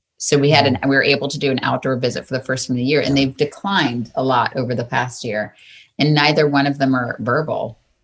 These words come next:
Speaker 1: And
Speaker 2: Mm.
Speaker 1: I, we were sitting there, and it was really hard. And we're get-, we're walking to the car, and he's like, "Okay, well, we gotta go pick up the kids, and we gotta go, um, the, it'll, it, it's fine.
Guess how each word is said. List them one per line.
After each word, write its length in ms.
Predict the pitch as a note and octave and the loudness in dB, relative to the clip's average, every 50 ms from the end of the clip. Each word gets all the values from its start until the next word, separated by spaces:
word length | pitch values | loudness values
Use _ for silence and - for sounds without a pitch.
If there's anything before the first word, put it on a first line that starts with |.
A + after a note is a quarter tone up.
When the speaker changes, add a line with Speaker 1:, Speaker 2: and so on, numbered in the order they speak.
| _ _ _ _ _ _ _ - | _ _ _ _ _ _ _ -2
Speaker 1:
And 260 | D3+ C3+ C3 B2+ - | 0 2 2 2 0
Speaker 2:
Mm. 180 | C3 B2 A2+ G#2 | -2 -6 -4 2
Speaker 1:
I, 260 | - B2+ B2 B2+ C3 | 2 4 6 6 4
we 160 | C3 C3 B2+ | 4 2 0
were 200 | - C3+ C3+ C3 | 0 0 -2 -2
sitting 340 | A#2+ - - E3+ F3+ F3 C#3+ | -2 -2 -2 -2 -2 0 0
there, 320 | B2+ A#2 A2 G#2+ A2+ A2+ - - | 0 -2 -2 -4 -4 -6 -4 -4
and 100 | C3 B2 | -4 -4
it 80 | A#2+ | -2
was 220 | - C3+ C3 B2+ B2+ | -4 -4 -4 -6 -6
really 360 | B2 B2+ B2 A#2+ A#2+ B2+ C#3+ | -6 -4 -4 -2 -2 -4 -4
hard. 640 | D#3 - E3 F3 F3+ D#3 B2 G#2+ A#2 A#2 A#2 B2 A#2+ _ _ _ _ | -2 0 2 2 4 4 2 2 2 0 -2 -6 -10 _ _ _ _
And 320 | - A#2+ A#2+ A#2 A#2+ A#2 - - | -2 0 0 0 0 -2 -2 -2
we're 180 | C3+ B2+ B2+ | -4 -4 -4
get-, 260 | B2 - B2+ A#2 - | -2 -2 -2 -2 -2
we're 140 | A#2 B2 B2 | -2 -4 -2
walking 360 | B2+ A#2+ A2+ B2+ - C3+ C3 C3 | 0 0 0 0 0 -2 -2 -2
to 100 | - B2 | -2 -4
the 80 | B2 | -4
car, 500 | B2 - - F#3+ F#3+ D#3+ A2+ A#2 C3 - _ _ _ _ _ _ _ _ _ _ - | -6 -2 0 0 2 4 4 2 2 -2 _ _ _ _ _ _ _ _ _ _ -4
and 80 | - D#3 | 0 2
he's 200 | D3+ D#3 D#3 - | 2 2 2 4
like, 400 | E3+ D#3 D3+ D3+ D3+ - - - | 4 6 6 4 2 0 2 2
"Okay, 280 | E4+ F4+ D#4+ C#4 D#4 | 4 6 6 6 6
well, 160 | C#4+ B3 A#3 A3+ | 6 6 8 8
we 80 | A3 | 8
gotta 140 | A3+ A3 G#3+ | 8 8 8
go 100 | A3 A3 | 6 6
pick 160 | G#3+ A3+ A3 | 4 4 0
up 80 | A3 G3+ | 0 0
the 60 | G3+ | 0
kids, 340 | F#3+ G#3 G#3 A3 A#3 A3 G3+ | 2 4 4 4 6 4 2
and 60 | F3 | 2
we 80 | E3 E3 | 4 6
gotta 180 | F3+ E3+ E3+ | 6 6 6
go, 420 | E3+ F3 E3+ E3+ E3 E3 E3+ E3 - - - - - - - | 8 8 8 10 10 8 6 2 -2 -12 -20 -20 -20 -10 0
um, 380 | - E3 D#3+ D#3 D#3 D#3 E3 E3 | 4 6 8 8 8 6 6 6
the, 340 | F3+ E3+ E3 D#3+ - - | 8 8 8 8 6 4
it'll, 140 | A3+ A#3 B3+ A#3 - | 4 4 4 6 8
it, 160 | C4 C4+ - | 6 6 6
it's 180 | - D4 C#4+ - | 6 2 2 4
fine. 320 | - F#4+ - - - B2 | 4 4 4 4 2 0